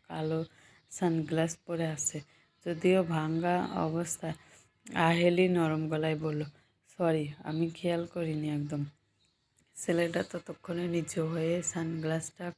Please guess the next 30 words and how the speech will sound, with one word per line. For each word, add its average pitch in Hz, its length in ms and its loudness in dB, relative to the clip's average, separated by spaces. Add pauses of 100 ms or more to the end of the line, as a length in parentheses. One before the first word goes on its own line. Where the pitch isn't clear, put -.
কুড়িয়ে 160 340 -2
নিয়ে 165 360 -2 (160)
তীক্ষ্ণ 165 400 -10 (320)
চোখে - 320 -10 (520)
পর্যবেক্ষণ 170 680 2
করছে, - 420 -10
এমনভাবে 165 640 2
ভেঙেছে 160 720 -2 (440)
যে 165 240 0
দ্বিতীয়বার 165 760 2
সেটা 160 600 -4
আর 156 160 2 (100)
পরা 160 300 0
যাবে 151 240 -2
না। 147 200 -2 (360)
ছেলেটা 180 540 4
এবার 165 340 6
আহেলের 160 560 2
সামনে 160 540 -4
সানগ্লাসটা 156 800 -6
ধরে 151 320 0
বলল, 151 400 -2 (640)
"এটা 180 260 2
কি 180 220 -4
করলেন 180 440 2
আপনি? 185 540 -2
দেখে 170 360 -6
চলতে 185 420 -6
পারেন 165 300 -4
না?" 180 300 -4